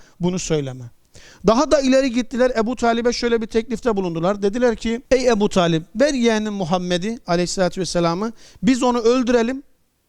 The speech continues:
biz de sana başka bir yeğen verelim." Ebu Talib dedi ki, "Ya siz hem benim yeğenimi öldüreceksiniz, hem de ben sizin yeğeninize bakacağım. Bu olacak iş midir?" dedi, "Asla terk etmiyorum." Bakın şurası da ilginç abi. O muhasaranın içerisinde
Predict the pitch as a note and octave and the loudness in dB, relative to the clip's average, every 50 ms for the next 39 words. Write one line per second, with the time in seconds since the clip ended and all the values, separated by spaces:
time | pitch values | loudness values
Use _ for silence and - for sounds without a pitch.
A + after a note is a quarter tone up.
0 | _ _ _ - G#3+ A#3 G#3+ A3 G#3 - A3 A3+ A#3 G#3 G#3+ G#3 - - A#3 G3+ | _ _ _ -6 -6 -2 -2 -2 0 0 0 0 0 0 0 0 0 -2 -2 -2
1 | G#3 G3 F#3 F3+ F3 F3 E3+ D#3+ C#3 C3 B2 B2 B2 B2 - _ _ _ - - | 0 0 0 2 2 2 0 -2 -4 -6 -10 -10 -12 -16 -18 _ _ _ -20 -20
2 | - _ _ _ - F#3+ F#3 G3+ A3 - G#3 G3+ G#3+ G#3 G#3 G#3+ D4+ C4+ A#3+ G#3+ | -20 _ _ _ 0 0 2 0 0 0 0 0 0 -2 -4 -6 -6 -6 -4 -4
3 | G3 - - G3 G3 G#3 G#3+ G#3+ A3 A3+ G#3+ G3+ G3+ G3+ G#3+ A#3 A#3+ C4 C4 B3 | -4 -4 -2 0 0 0 2 0 0 0 0 2 2 2 2 0 0 0 0 0
4 | A#3 A#3 A#3 A3+ A3+ - - C#4 D4 D#4 - - - - - _ _ - A#3+ B3 | 0 0 0 -2 -2 -4 -4 -4 -6 -6 -8 -14 -20 -20 -20 _ _ -2 -2 0
5 | A3+ A#3 A3+ A#3 A#3+ A#3+ - A#3+ D4+ C4+ B3 A3+ G#3+ G#3+ G#3+ G#3+ G3 A3+ A3+ G3+ | 2 2 2 2 0 0 -2 -2 0 0 2 2 2 2 0 0 0 0 0 0
6 | F#3 - D#3 D3+ D#3 E3+ G3 G3+ F#3+ G3 G#3 G#3 A#3 A#3+ C4+ D4+ C#4 - G#3 E3+ | -2 -4 -6 -6 -4 -2 0 2 2 2 2 2 0 -2 -2 -6 -8 -8 -8 -6
7 | F3 D3+ - - - - - _ - F3 E3 E3 E3 F#3 F3+ G3 A#3 - - A#3+ | -8 -8 -8 -12 -20 -20 -20 _ -14 -12 -10 -10 -2 0 2 2 2 2 2 2
8 | A#3+ - - A#3+ A3+ G#3 - F#3 F3 D#3 - F3 D#3+ - D3 C#3 C3+ C3+ C3 - | 2 2 0 0 0 0 0 -2 -2 -2 -4 -6 -8 -8 -12 -16 -14 -16 -16 -18
9 | _ - - - - _ _ F#3 A#3 B3 - B3+ A#3+ - - C#4 D4 D4+ C#4+ D4 | _ -20 -20 -20 -20 _ _ 0 0 0 0 -2 -2 0 0 2 2 2 0 0
10 | D4+ C#4+ C4+ A#3+ A#3 A3+ G#3+ F#3+ A3 G3 - G3+ F#3+ F#3+ F#3+ G3 B3+ C4+ - - | 0 0 0 2 2 0 -2 -2 -4 -2 0 2 2 2 0 -2 -6 -10 -4 -2
11 | C4 C#4+ D4 D4 B3+ A#3 A#3 A3 - A3+ A3 A3 G#3 G#3 G#3+ C#4+ C#4 - - A3+ | -2 -2 0 0 -2 -2 -2 -2 0 0 0 0 -2 -4 -6 -6 -6 -2 -2 -2
12 | G#3+ G#3 - - G3 F#3+ F3 G#3+ B3 C4 B3+ | -2 -2 -4 -4 -4 -2 0 2 0 0 0